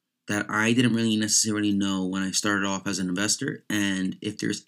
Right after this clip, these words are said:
anything you take from this podcast, if this is the only episode you listen to, I wanna make sure that this is, like,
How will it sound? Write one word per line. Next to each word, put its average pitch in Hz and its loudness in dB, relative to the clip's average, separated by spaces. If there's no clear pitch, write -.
anything 131 6
you 107 0
take 107 -2
from 98 0
this 92 -2
podcast, - -10
if 117 -4
this 120 4
is 160 2
the 127 0
only 113 4
episode 98 -2
you 104 -6
listen 92 0
to, - -8
I 123 4
wanna 135 8
make 120 8
sure 107 2
that 92 -4
this 117 6
is, 110 2
like, 101 -2